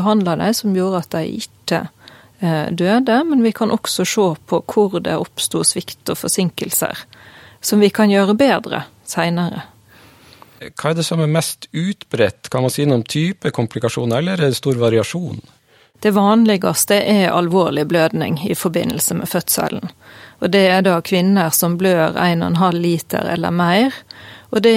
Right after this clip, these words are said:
Speaker 1: er såpass mye at da vil ikke kroppen sine egne kompensasjonsmekanismer være nok. Da trenger man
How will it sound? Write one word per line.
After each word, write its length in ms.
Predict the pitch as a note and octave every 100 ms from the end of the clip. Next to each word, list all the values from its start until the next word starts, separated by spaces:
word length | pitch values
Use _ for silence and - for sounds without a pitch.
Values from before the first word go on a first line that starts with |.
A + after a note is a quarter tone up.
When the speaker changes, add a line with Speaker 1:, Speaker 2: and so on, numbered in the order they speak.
| -
Speaker 1:
er 140 | G#3+ G3+
såpass 540 | - G#3+ - F3+ -
mye 240 | F#3 G3 F3+
at 140 | -
da 80 | G3+
vil 220 | F3+ F#3
ikke 160 | G3+ - -
kroppen 400 | - - E3+ E3
sine 300 | E3+ E3 E3 - F#3
egne 460 | F#3 G#3 G3+ F3
kompensasjonsmekanismer 1700 | - E3 - E3+ - - F#3 E3+ - - E3+ - F3 D#3+ - E3+ D#3+
være 220 | E3 E3+ F3
nok. 300 | A3 - -
Da 140 | F#3
trenger 460 | - G#3+ F#3 E3 D#3
man 380 | D#3 D#3 D#3